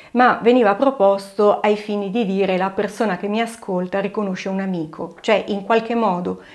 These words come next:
inconsapevolmente si specchia, è più portata ad aprirsi. Quindi mi avevano appena insegnato questa cosa, che venne una persona in ufficio, non ricordo nemmeno a proporre che, ma, ehm, ha cominciato a prendere la mia postura, lo, lo, l'ho visto subito.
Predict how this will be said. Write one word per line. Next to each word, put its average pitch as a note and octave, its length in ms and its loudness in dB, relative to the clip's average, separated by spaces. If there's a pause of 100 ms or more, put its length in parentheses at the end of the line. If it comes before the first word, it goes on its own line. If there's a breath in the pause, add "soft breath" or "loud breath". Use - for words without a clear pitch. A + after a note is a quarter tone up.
(120 loud breath)
inconsapevolmente G#3 1200 0
si A#3 160 -6
specchia, F#3+ 640 -4
è B3 140 -2
più E3+ 180 -8
portata G3+ 480 -4
ad F#3 100 -4
aprirsi. F3+ 640 -8 (680 loud breath)
Quindi A3+ 400 2
mi B3+ 100 4
avevano A3+ 360 2
appena G3 300 -2
insegnato G3+ 500 -4
questa G3 320 -6
cosa, F#3+ 400 -2
che B3+ 140 0
venne A3 260 0
una G3 180 -2
persona G#3+ 440 -4
in F#3+ 140 -2
ufficio, G3+ 440 -8
non G#3 140 -4
ricordo G3 360 -2
nemmeno F#3+ 360 -4
a E3 140 -14
proporre G3+ 520 -4
che, G3 280 -4 (420 loud breath)
ma, B3+ 580 2
ehm, G3 800 2 (320)
ha A#3 160 0
cominciato C4+ 680 4
a A#3 40 4
prendere G3 480 0
la G#3 80 2
mia G#3 220 2
postura, G#3+ 480 0
lo, F#3+ 180 0
lo, G3+ 220 4
l'ho A3 120 6
visto C4 300 0
subito. G#3 500 0